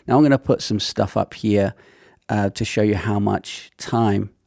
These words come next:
I've saved in the past few weeks. I've been working on a project where I've had to do a lot of copy pasting and a lot of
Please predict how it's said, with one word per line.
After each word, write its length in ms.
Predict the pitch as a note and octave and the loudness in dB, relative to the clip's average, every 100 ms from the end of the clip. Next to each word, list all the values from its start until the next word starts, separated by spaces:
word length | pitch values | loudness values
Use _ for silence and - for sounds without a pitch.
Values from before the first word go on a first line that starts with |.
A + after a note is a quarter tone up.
| - | -6
I've 140 | G#2 | -6
saved 480 | - - A#2+ G#2 F#2+ | -6 -4 0 0 -2
in 80 | G2 | -6
the 80 | F#2 | -6
past 380 | - G2+ - - | -4 -6 -6 -8
few 200 | A2 G2+ | -4 0
weeks. 380 | A2 G2+ - | 0 0 -4
I've 160 | - G2+ | -8 -4
been 260 | G#2+ G2 G2+ | -4 -2 -2
working 380 | G#2 G#2 - | -4 -4 -4
on 80 | G2 | -4
a 60 | G2 | -4
project 640 | - C3+ A#2+ A2+ G2+ - - - - - | -4 -4 -2 -2 -4 -6 -20 -20 -20 -6
where 120 | A2 | -2
I've 80 | G2+ | 0
had 160 | G#2 | -2
to 80 | - | -2
do 180 | G#2+ G#2+ | -4 0
a 20 | |
lot 160 | G#2 G#2 | 0 -2
of 100 | G#2 | -4
copy 300 | - - F2+ | -8 -8 -8
pasting 600 | - G2+ - G#2+ G2 G2 | -4 -4 -2 -4 -2 -2
and 120 | F#2 | -4
a 60 | F#2+ | -4
lot 220 | G2 G2 | -2 -2
of 200 | G2 | -4